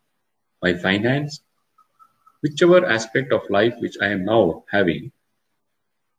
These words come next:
in that, raise fundamental focusing question. What is this? This question will distill what is the most important thing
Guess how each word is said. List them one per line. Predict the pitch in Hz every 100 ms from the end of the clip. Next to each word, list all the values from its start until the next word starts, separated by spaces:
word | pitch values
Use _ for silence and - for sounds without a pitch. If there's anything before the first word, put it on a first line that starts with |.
| -
in | 98
that, | 127 127 - - _ _ _ _
raise | - 151 208 - - _ _
fundamental | - 160 185 196 165 104 - 147 - _ -
focusing | 117 107 - 98 -
question. | 85 - - - _ _ _ _ _ _ _ _ _ _ _ _ _ _
What | 120 151
is | 147
this? | 139 185 _ - - _ _ _ _ _ _ _ -
This | 208 202
question | 135 127 - 170 175
will | 113 92
distill | 110 131 - - 208 202
what | 123 127
is | 170
the | 139
most | 117 123 190 247 -
important | 175 170 143 - 120 107 -
thing | 131 190